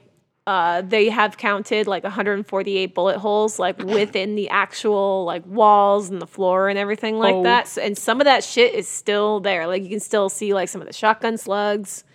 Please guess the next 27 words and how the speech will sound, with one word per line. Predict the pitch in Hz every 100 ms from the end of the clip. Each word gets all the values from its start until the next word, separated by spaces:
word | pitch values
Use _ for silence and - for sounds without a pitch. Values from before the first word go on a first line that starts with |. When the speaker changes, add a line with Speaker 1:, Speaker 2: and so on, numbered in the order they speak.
| _ _ _ _
Speaker 1:
like, | 190 175
just | 190 -
embedded, | 202 175 196 175 175 196 -
permanent | - 220 214 208
features | 202 180 175
in | 180
this | 165 -
building. | 160 156 - 208 _ _ _ _ _ _ _ _ _ _ _ _ _ _ _ _ _
So | - 311 294 277 277 226
there's | 302 370
a | 381
story | - 262 254 269
that | 220 -
comes | - 226 220 220 -
with | 220 220 220 208
this | 208 -
theater, | 202 196 190 240
and | 233
it's | 214 220
one | 208
of |
the | 208
most | 190 202 -
brutal | 285 320
murders | 269 233 226 226
that | 214 196
occurred. | - - 196 196